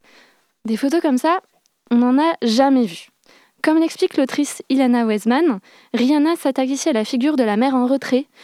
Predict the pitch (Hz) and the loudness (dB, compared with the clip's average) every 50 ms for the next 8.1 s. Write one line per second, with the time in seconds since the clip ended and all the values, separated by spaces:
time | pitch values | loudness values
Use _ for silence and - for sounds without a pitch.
0 | - _ _ - 190 226 233 247 254 - 262 226 220 240 220 202 220 247 285 - | -20 _ _ -4 -2 0 0 -2 -2 -4 -4 -2 -2 -2 -2 0 -2 -2 -2 -4
1 | _ _ - 240 - 320 320 - - 302 302 285 254 254 247 262 254 - - 254 | _ _ -8 -4 -4 -4 -4 -2 -2 -2 -2 0 0 -2 -2 -2 -4 -2 -2 0
2 | 247 240 - - 269 269 254 - 262 247 - - 233 214 190 180 - _ _ _ | 0 0 -2 -2 -2 -2 -2 -2 -4 -4 -2 -2 -4 -4 -4 -8 -12 _ _ _
3 | - - - - - _ - 262 302 339 339 277 - 254 233 - 311 349 381 359 | -20 -20 -20 -20 -18 _ -2 0 2 2 2 0 0 -2 0 2 2 2 0 0
4 | - - - 247 247 247 - - 311 294 - - 233 208 214 240 269 277 262 226 | -4 -2 -2 0 0 0 0 -2 -2 -2 -2 -2 0 2 2 2 2 2 0 -2
5 | 220 226 202 190 220 202 196 208 - - 359 359 - - 254 254 285 330 320 - | -4 -4 -2 0 0 0 -2 -2 0 0 0 0 0 0 2 2 2 0 -2 -4
6 | - - 247 214 214 220 - - 247 233 202 196 247 240 - - 294 320 320 - | -6 -4 -2 -2 -2 -2 -2 -2 -4 -2 -2 -2 -4 -2 -2 -2 -2 -2 -2 -4
7 | - - 349 339 - 262 247 - - 277 269 254 233 - 254 233 226 226 208 - | -2 -2 -2 -2 -2 -4 -4 -4 -2 -2 -2 -2 -2 -2 -4 -2 -2 -4 -4 -8
8 | - - | -12 -16